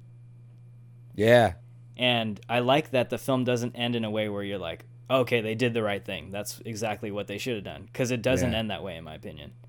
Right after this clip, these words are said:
Speaker 1: No,
Speaker 2: For
Speaker 1: not
Speaker 2: me,
Speaker 1: at
Speaker 2: it's
Speaker 1: all.
Speaker 2: like you're really thinking about, was that worth it? Did they do the right thing? And basically, the, yeah, the, the biggest question is, is this, I mean, I'm sure this isn't how they expected it to end, but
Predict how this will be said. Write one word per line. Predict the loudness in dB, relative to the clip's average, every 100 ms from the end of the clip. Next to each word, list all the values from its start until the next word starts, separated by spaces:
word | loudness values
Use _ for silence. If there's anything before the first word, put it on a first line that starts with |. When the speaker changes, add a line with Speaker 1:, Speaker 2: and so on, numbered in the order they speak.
| -20 -10
Speaker 1:
No, | -2 2 4 4
Speaker 2:
For |
Speaker 1:
not | 4
Speaker 2:
me, | 4 4
Speaker 1:
at | 4
Speaker 2:
it's |
Speaker 1:
all. | 4
Speaker 2:
like | 2 -2
you're | -2
really | 0 2 0
thinking | -2 -4 -4
about, | -2 -2 -4 -6
was | -2 0 2
that | 0 0
worth | 0 -4 -2
it? | -4 -2
Did | -6
they | -4 -6
do | -2 2
the | 2
right | 2 0 -2
thing? | -4 -6 -6 -10 -16 -20 -20 -20 -20 -20 -20 -20 -4
And | 0 0 -2 -6 -12 -16 2
basically, | 2 4 0
the, | 0
yeah, | 0 0
the, | -2
the | -4
biggest | -2 0 0 -2
question | -2 -2 -2 -8
is, | -8 -8 -12 -18 -10
is | -8 -6 0
this, | 0 0 -6 -12 -14 -20 -20 -20 -20 -2
I | 2
mean, | 2
I'm | 2
sure | 2 2
this | 2 2
isn't | 0 -2
how | 0 0 0
they | 0
expected | -4 -2 -2 0 0
it | 0 0
to | -4
end, | -2 -4 -6 -4
but | -2 -2 -4